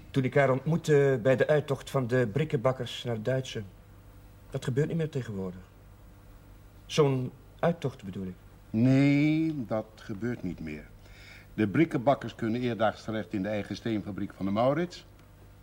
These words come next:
Speaker 2: En voor lange gesprekken ontbreekt de tijd.
Speaker 1: Is dat een verwijt?
Speaker 2: Het is een feit, kapelaan.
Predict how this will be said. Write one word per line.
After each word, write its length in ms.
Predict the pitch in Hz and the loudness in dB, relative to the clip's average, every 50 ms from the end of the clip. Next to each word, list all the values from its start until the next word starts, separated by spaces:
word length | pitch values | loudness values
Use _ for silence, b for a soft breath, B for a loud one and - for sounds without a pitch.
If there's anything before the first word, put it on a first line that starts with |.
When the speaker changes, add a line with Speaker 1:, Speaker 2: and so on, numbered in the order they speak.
| - - - | -20 -14 -8
Speaker 2:
En 160 | 104 104 95 | -6 -6 -4
voor 140 | - 107 101 | -4 -2 -2
lange 240 | 101 104 101 95 90 | 0 0 -2 -2 -4
gesprekken 600 | - 92 - - - 120 160 156 - - 190 208 | -6 -10 -14 -10 -6 -6 -6 -6 -4 -8 -8 -6
ontbreekt 460 | 240 196 170 170 156 160 165 151 - | -6 -6 -6 -4 -2 -2 -4 -4 -6
de 80 | - 147 - | -8 -12 -6
tijd. 440 | - - 90 80 - - - - - - - - - - - - - - - - - - - - - | -4 -4 -4 -4 -6 -12 -20 -20 -20 -20 -20 -20 -20 -20 -20 -20 -20 -20 -20 -20 -20 -20 -20 -12 -8
Speaker 1:
Is 80 | - | -4
dat 140 | - 123 - | -4 -2 -2
een 60 | 131 | -2
verwijt? 400 | 120 143 127 123 110 104 131 - - - - - - - - - - b b b b b b - - - | -2 -2 -2 -2 -4 -4 -8 -10 -14 -20 -20 -20 -20 -20 -20 -20 -20 b b b b b b -20 -16 -14
Speaker 2:
Het 100 | - 98 | -12 -8
is 60 | 98 | -6
een 100 | 113 104 | -6 -6
feit, 420 | - - - 139 127 113 - - | -8 0 2 2 2 2 -2 -8
kapelaan. 520 | - - 85 - - 80 80 82 87 92 | -10 -10 -10 -10 -8 -8 -8 -6 -6 -8